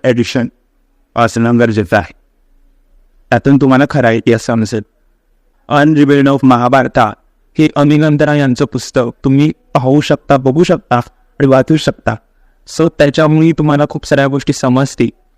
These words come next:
ज्या की महाभारताबद्दल आहेत, ज्या खूप मिथ आहे, ते तुम्हाला समजेल आणि यात खरं सत्यता की तेही तुम्हाला समजेल. त्याचप्रमाणे, अ, अमिगंधरा यांचं एक पुस्तक आहे, ते, अ,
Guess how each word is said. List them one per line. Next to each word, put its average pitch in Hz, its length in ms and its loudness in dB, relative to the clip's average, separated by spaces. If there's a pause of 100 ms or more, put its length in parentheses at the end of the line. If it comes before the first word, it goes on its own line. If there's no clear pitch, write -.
(220)
ज्या 127 160 2
की 135 280 2 (500)
महाभारताबद्दल 127 760 0
आहेत, 117 240 0 (140)
ज्या - 400 -4
खूप 151 240 0
मिथ 139 300 2
आहे, 127 220 0
ते 131 120 -2
तुम्हाला 135 360 2 (600)
समजेल 156 440 2
आणि 120 400 0 (440)
यात 131 100 -2 (220)
खरं 143 160 0
सत्यता 160 400 0
की 165 120 -2
तेही 143 440 2
तुम्हाला 131 300 0
समजेल. 117 320 -2 (520)
त्याचप्रमाणे, 190 540 0 (360)
अ, - 60 -10 (120)
अमिगंधरा 175 520 2
यांचं 170 420 0
एक 156 160 0
पुस्तक 156 340 -2
आहे, 139 240 -2
ते, 147 500 0
अ, 127 40 -2